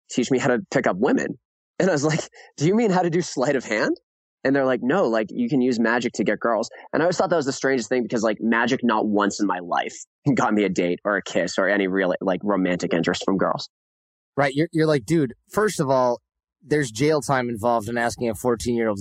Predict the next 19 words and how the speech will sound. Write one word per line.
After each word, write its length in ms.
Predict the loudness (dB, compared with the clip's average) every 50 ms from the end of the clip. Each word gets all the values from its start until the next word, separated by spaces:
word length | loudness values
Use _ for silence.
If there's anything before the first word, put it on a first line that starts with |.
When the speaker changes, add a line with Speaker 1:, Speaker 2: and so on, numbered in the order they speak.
| 0
Speaker 2:
kid 160 | 0 2 2 2 2
to 60 | 2
help 240 | 2 2 2 2 0
you 80 | -2
try 260 | 0 0 0 0 0
to 80 | 0 0
pick 120 | 0 0 -2
up 100 | -2 -2 -2
Speaker 1:
<laughs> 60 | 0
Speaker 2:
chicks." 340 | 0 0 0 -2 -4 -8 -14 -18 -20 _ -20 -20 -20 -20 _ -20 -20 -20 -20 -20 -20 _ _ _ _ _ _ -2 -2
Additionally, 760 | 0 2 2 2 2 2 2 2 2 2 2 2 0 0 -2 _ _ _ _ -2
I'm 200 | 0 2 2 2
fifteen. 580 | 0 0 0 -2 -2 -2 -2 0 2 2 0 -2 -6 -8 -4
What 220 | 0 0 0 0 0
do 100 | -2 -2
you 200 | 0 0 0 -2
think 360 | -2 -2 0 0 2 2 2
I 140 | 2 2 2
know 720 | 2 2 2 2 4 4 4 2 0 -2 -4 -8 -12 -14